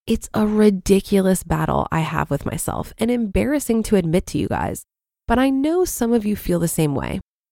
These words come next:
And here's what I've realized about it. This way of thinking is simply a habit, one that has been built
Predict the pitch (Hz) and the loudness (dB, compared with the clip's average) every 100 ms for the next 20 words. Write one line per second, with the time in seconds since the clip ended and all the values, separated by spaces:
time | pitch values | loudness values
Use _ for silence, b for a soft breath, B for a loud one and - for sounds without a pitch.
0 | _ _ _ 214 220 - 294 339 359 330 | _ _ _ 0 0 -2 -2 -2 2 2
1 | 247 185 180 165 - - - 98 65 - | 4 2 2 0 -2 -4 -2 -2 -4 -10
2 | _ _ _ _ - 170 220 247 - 254 | _ _ _ _ -2 2 2 2 0 2
3 | 269 - 190 185 196 190 - 180 - 175 | 0 -2 -2 0 -2 -2 -2 -4 -2 -2
4 | 165 175 170 - 165 160 - 165 165 - | 0 2 0 0 -2 -2 -2 -2 0 0
5 | - _ _ _ - 208 233 262 247 240 | -4 _ _ _ 0 4 4 0 -2 -4
6 | 202 202 190 - 202 233 | -2 -4 -4 -2 0 0